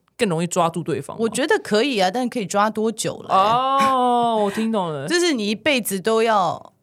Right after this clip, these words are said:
Speaker 2: 每天就是在跟你的伴侣里面，就是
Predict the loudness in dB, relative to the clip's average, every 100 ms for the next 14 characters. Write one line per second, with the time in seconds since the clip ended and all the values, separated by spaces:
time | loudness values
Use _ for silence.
0 | _ _ _ -4 -4 0 -2 -2 -4 -6
1 | -2 0 0 -4 -6 -6 -4 -6 -2 -2
2 | 0 -4 -6 -6 -4 -2 -2 -4 -4 -6